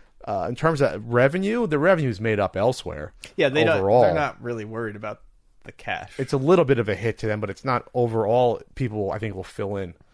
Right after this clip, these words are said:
Speaker 1: But, but no, now, but now it's a competitor. So long term, it's, it might be an issue with, with other, other streamers.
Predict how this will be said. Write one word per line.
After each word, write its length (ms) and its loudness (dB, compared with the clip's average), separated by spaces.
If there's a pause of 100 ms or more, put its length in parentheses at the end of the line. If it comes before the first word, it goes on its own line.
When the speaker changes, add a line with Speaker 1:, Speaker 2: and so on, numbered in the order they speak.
(360)
Speaker 1:
But, 240 0
but 120 4
no, 120 4
now, 180 4
but 160 0
now 140 2
it's 120 -4
a 40 -12
competitor. 500 0
So 140 -8
long 240 -2
term, 260 -4
it's, 160 -8
it 140 -10
might 180 -4
be 100 -6
an 80 -6
issue 240 -8
with, 120 -8 (160)
with 160 -14
other, 260 -6 (300)
other 220 -4
streamers. 360 -10